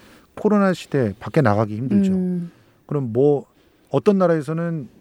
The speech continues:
Speaker 1: 가서 마트에서 어떤 가게에서
Speaker 2: 예.
Speaker 1: 장을 보러 오는 것도 쉽지 않아요.
Speaker 2: 그쵸.
Speaker 1: 그런데 특히나 서구에서는
Speaker 2: 네.
Speaker 1: 어, 찬장만 딱 열어보면 거기에 설탕하고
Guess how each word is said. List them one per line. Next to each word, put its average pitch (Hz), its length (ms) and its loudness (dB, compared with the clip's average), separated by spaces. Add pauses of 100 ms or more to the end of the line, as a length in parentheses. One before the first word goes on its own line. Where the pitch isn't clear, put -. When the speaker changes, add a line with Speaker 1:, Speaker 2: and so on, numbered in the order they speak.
Speaker 1:
가서 131 260 0
마트에서 147 540 0 (560)
어떤 147 320 -8
가게에서 139 500 0
Speaker 2:
예. 202 120 4
Speaker 1:
장을 180 240 4
보러 156 220 2
오는 135 200 0
것도 123 260 -6
쉽지 - 260 -6
않아요. 90 280 -4
Speaker 2:
그쵸. 175 800 -6
Speaker 1:
그런데 175 400 4 (140)
특히나 - 340 0
서구에서는 135 800 2
Speaker 2:
네. 175 440 0 (440)
Speaker 1:
어, 113 680 -6 (520)
찬장만 208 680 2
딱 226 220 2
열어보면 147 480 2
거기에 156 480 -4
설탕하고 220 840 -2